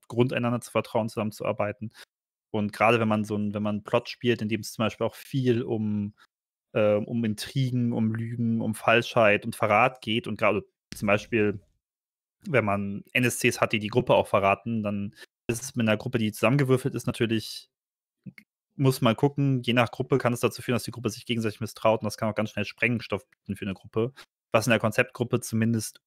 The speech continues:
unwahrscheinlich ist, weil die n-, eher sich entweder lange kennen und Grund haben, sich zu vertrauen oder aus anderen Gründen zusammenhängen.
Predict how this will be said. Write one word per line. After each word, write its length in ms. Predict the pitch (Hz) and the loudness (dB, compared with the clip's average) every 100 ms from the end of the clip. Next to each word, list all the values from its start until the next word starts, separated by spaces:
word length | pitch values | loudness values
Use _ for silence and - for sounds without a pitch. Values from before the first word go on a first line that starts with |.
| _ | _
unwahrscheinlich 720 | 127 120 104 - 98 101 - | 0 6 4 4 -2 -2 -4
ist, 240 | 98 - | -8 -2
weil 80 | 104 | -2
die 80 | 107 | -2
n-, 280 | 101 98 110 _ _ _ _ _ _ _ _ _ - | -2 -4 -8 _ _ _ _ _ _ _ _ _ 4
eher 160 | 117 | 4
sich 140 | 104 113 | 4 0
entweder 240 | 110 117 | 2 4
lange 240 | 110 107 107 | 4 4 0
kennen 240 | - 117 | 0 0
und 100 | 104 | -2
Grund 240 | - 131 | 0 0
haben, 160 | 139 123 | 2 0
sich 100 | 113 | -2
zu 100 | - | -2
vertrauen 440 | 113 - 113 110 | -2 2 4 4
oder 140 | 107 101 | 4 0
aus 100 | 95 | 0
anderen 240 | 110 107 | 0 -2
Gründen 320 | 104 107 104 | 0 -2 -2
zusammenhängen. 680 | 104 110 104 107 98 92 90 | -6 -2 0 0 0 -6 -8